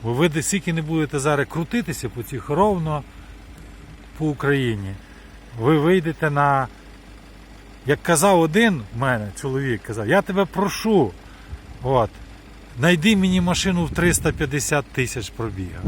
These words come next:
Я тебе прошу, поки куди не приїду, то як не чотириста, то п'ятсот, як не п'ятсот, то шістсот. Все.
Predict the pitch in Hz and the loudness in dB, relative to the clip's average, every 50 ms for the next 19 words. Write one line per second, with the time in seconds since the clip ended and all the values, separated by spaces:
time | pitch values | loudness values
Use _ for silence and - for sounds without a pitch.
0 | - - - - - - - - 135 147 - - 147 143 - - 147 143 - - | -6 -4 -6 -8 -6 -6 -4 -2 0 0 0 0 -2 -2 -2 -4 -4 -6 -4 -6
1 | 131 117 127 - 170 160 - - 185 170 208 202 196 202 - - 202 208 214 220 | -6 -4 -2 0 0 -2 0 -2 0 2 2 4 4 2 2 2 2 2 2 2
2 | 226 208 156 131 110 - - - - - - - - - - 160 170 175 - 180 | 2 2 0 0 -2 -2 -2 -2 0 0 0 -2 -2 -2 0 2 2 2 4 2
3 | 180 - - - - - 202 202 196 190 170 - - 165 160 147 - - - - | 2 2 2 2 0 2 2 4 4 4 4 4 4 2 2 0 0 -2 -2 0
4 | - - - 160 - - - - - - 156 139 120 - 151 131 139 160 160 - | 0 0 0 0 0 -2 -2 -4 -2 0 0 0 2 2 0 -2 -2 -4 -4 -6
5 | 175 156 - - 190 180 170 - - 135 - - 127 110 - - - 113 95 95 | -8 -8 -4 -2 -2 -2 -2 -2 -6 -6 -6 -6 -6 -6 -6 -4 -4 -4 -4 -4
6 | - - - - - - - - - - - - - - - - - - - - | -4 -2 -2 -2 -2 -2 -4 -6 -8 -10 -10 -14 -16 -16 -14 -14 -14 -12 -10 -2
7 | - 170 156 127 104 | 2 2 2 2 2